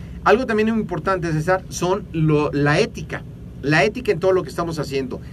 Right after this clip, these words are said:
¿Y cuál es la ética? La ética son los valores con los que yo crecí,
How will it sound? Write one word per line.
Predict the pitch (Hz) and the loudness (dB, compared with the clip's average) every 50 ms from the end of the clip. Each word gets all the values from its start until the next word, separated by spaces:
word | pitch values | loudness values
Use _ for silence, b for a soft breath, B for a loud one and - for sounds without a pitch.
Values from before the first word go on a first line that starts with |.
| B B B - | B B B -6
¿Y | 160 156 | -6 -4
cuál | - - 226 254 277 | 0 2 2 2 2
es | 277 233 | 2 0
la | 220 196 165 | 2 2 2
ética? | 160 156 - - - - - 139 | 2 0 -2 -6 -8 -4 0 0
La | 143 165 | 2 4
ética | 208 220 - 254 - 240 214 | 2 2 0 -4 -4 -4 -4
son | - - 196 196 196 | -2 -2 -2 -2 0
los | 202 202 180 156 | 0 0 0 2
valores | 147 143 147 151 160 160 156 160 175 175 - - - - | 2 2 4 4 4 2 2 0 -2 -4 -6 -10 -8 -4
con | - 147 147 139 | -2 0 0 0
los | 131 - - | 0 -2 -4
que | - - | -6 -2
yo | 120 147 156 | -2 -2 -2
crecí, | 151 156 156 151 - - 190 208 202 | -2 -2 -2 -2 -2 -2 -2 -2 -4